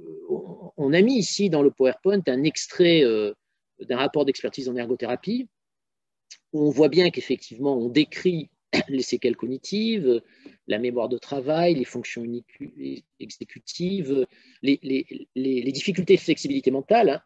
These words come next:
hein, <clears throat> une sorte de psychorigidité, hein, et puis, euh, aussi la difficulté du contrôle inhibiteur. Autrement dit, on peut avoir quelqu'un qui est persévératif, pas persévérant bien, hein, mais persévératif,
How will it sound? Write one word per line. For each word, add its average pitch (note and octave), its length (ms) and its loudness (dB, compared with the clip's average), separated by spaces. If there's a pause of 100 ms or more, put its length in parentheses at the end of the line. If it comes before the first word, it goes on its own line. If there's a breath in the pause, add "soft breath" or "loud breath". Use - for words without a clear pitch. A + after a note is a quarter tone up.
hein, - 120 2
<clears throat> - 20 2
une - 320 -20
sorte B2+ 160 -4
de B2 60 -2
psychorigidité, C3 960 0
hein, G#2+ 300 -8 (480 soft breath)
et B2 120 -2
puis, D3+ 340 -4
euh, B2 220 -2
aussi - 420 -2
la C#3 160 6
difficulté A#2+ 440 -4
du D3 60 -6
contrôle B2 320 -6
inhibiteur. A2+ 460 -12
Autrement G#2+ 240 -14
dit, B2+ 100 0
on B2 60 0
peut B2 100 -4
avoir B2 140 -2
quelqu'un C#3+ 280 -2
qui B2 120 -8
est G#2 40 -10
persévératif, - 920 -6 (1080)
pas D#3 120 2
persévérant C3 600 0
bien, A#2 200 -6
hein, A2 140 -10
mais G2 140 -10
persévératif, A2+ 720 -6